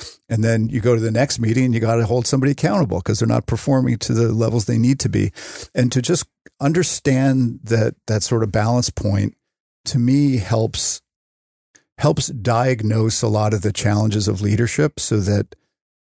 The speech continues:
it helps you be kind of calm and confident and credible as a leader, to understand that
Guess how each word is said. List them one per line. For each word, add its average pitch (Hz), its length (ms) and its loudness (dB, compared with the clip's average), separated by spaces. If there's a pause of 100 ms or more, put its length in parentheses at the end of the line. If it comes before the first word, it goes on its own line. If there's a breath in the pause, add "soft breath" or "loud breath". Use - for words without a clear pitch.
(120)
it 104 100 0
helps 120 300 0
you 131 80 2
be 110 160 0
kind 113 220 0
of 95 100 -2
calm 117 400 0
and 113 120 0
confident 107 640 0
and 107 180 0
credible 113 480 0
as 98 100 -2
a 104 60 0
leader, 101 380 0
to - 180 -4
understand 110 560 0
that 104 160 -2